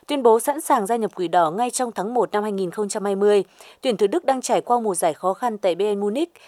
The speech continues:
dưới thời huấn luyện viên Niko Kovac và vẫn chưa ghi bàn tại Bundesliga. Müller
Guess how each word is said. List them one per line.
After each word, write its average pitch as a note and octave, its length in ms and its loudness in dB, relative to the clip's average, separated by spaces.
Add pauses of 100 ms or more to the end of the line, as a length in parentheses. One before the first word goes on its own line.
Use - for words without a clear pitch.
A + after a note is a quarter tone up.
(100)
dưới G3 160 2
thời A3 200 2
huấn F3+ 140 -2
luyện F#3+ 180 -6
viên G#3 240 0
Niko G3 240 -2
Kovac G#3+ 460 0 (340)
và A#3+ 120 8
vẫn D4 160 -2
chưa D#4+ 240 0
ghi C#4+ 120 -2
bàn G3+ 240 6
tại F3+ 200 2
Bundesliga. G3+ 840 0 (420)
Müller D#4 240 8